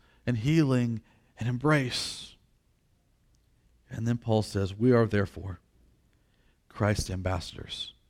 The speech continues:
as though he were making his plea through us. "We are therefore Christ's ambassadors." And when you enter the water of baptism,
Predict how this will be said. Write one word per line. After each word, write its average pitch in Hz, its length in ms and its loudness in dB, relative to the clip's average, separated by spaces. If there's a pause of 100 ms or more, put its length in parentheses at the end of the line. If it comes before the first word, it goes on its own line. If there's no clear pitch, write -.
(1500)
as - 140 -14
though 110 160 2
he 110 140 2
were 107 60 2
making 101 280 0
his 104 120 0
plea 98 260 0
through 92 280 -6
us. - 540 -8 (1300)
"We 156 120 12
are 170 80 12
therefore 143 360 10 (180)
Christ's 143 560 4
ambassadors." 123 1500 2 (1700)
And 127 100 4
when 135 140 10
you 160 200 8
enter 160 420 6
the 139 180 4
water 131 400 8
of 110 100 2
baptism, 104 680 -2